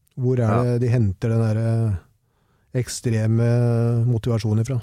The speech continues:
Speaker 1: Det er, eh,
Speaker 2: Nei, det, det blir ikke Deja Vu, Vu-låta i hvert fall, for den er ganske heftig for Nico.
Speaker 1: Ja,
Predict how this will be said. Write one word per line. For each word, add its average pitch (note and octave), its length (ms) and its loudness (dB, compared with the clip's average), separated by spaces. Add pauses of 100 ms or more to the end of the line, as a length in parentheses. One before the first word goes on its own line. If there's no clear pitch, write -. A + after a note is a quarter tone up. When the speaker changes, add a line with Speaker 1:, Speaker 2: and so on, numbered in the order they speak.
(100)
Speaker 1:
Det C3+ 100 -2
er, B2 280 0
eh, C#3 140 -2
Speaker 2:
Nei, C3 240 -2 (240)
det, A2+ 320 -6
det B2+ 120 -4
blir B2 200 -2
ikke C3 200 -4
Deja A2 440 0
Vu, A2 560 -2 (180)
Vu-låta F#2+ 600 -2
i A#2+ 40 -2
hvert A2+ 140 -6
fall, F#2+ 160 -2
for G2+ 160 -4
den G#2 300 -2
er G#2 180 -4
ganske F#2+ 260 -2
heftig F2+ 300 -4
for F#2 80 -2
Nico. F2 480 -4
Speaker 1:
Ja, A2+ 200 -4